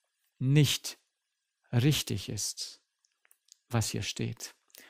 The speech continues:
Und in der Deutschen steht so: "Seine Gerechtigkeit kann nun den vom, den, dem Gläubigen zuteil werden. Ein Mensch, der zum Tode verdammt ist,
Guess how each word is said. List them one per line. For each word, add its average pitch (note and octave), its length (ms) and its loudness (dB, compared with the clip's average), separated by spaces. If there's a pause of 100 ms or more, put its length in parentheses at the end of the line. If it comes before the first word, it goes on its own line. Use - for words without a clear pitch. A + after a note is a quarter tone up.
(180)
Und C#3+ 140 6
in F3 60 12
der G3+ 100 12
Deutschen F3+ 360 12
steht B2+ 260 2
so: A2 240 0 (1160)
"Seine F3+ 260 12
Gerechtigkeit G#3+ 760 12
kann E3 200 10
nun E3 380 10
den D#3+ 320 12
vom, C#3+ 340 8 (680)
den, D#3 340 12
dem D#3 200 10
Gläubigen F#3 460 12
zuteil A#2 500 4
werden. A2 400 0 (400)
Ein E3 200 12
Mensch, C4+ 340 12
der F3 160 12
zum D#3 220 6
Tode G3 340 12
verdammt D3+ 560 10
ist, - 340 4